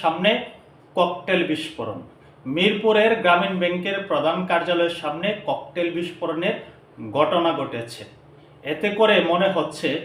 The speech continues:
পরিস্থিতি কিন্তু বেগতিক। খবরটিতে বলা হচ্ছে, রাজধানীর মিরপুরে গ্রামীণ ব্যাংকের প্রধান কার্যালয়ের সামনে সড়কে ককটেল বিস্ফোরণের ঘটনা ঘটেছে। আজ সোমবার ভোর চারটার দিকে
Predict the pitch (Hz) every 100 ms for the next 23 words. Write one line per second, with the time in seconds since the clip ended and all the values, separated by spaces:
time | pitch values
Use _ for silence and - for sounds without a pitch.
0 | - - - 175 175 180 - 190 202 208
1 | 196 190 220 214 - 120 117 165 165 156
2 | 117 101 - - - - - - 165 165
3 | 208 202 226 240 196 196 208 190 - -
4 | 156 185 - - - - - 170 190 202
5 | 196 226 240 226 208 220 214 214 214 156
6 | 180 208 202 180 185 202 202 185 156 185
7 | 196 196 185 185 190 190 185 165 165 151
8 | 107 - - - - - - 190 190 214
9 | 220 220 196 190 - 226 208 214 - 220
10 | 208 208 208 156 156 175 180 156 156 131
11 | - - - - - - _ _ - -
12 | 180 196 202 202 - 226 220 196 190 156
13 | 185 220 - 190 - 226 214 220 196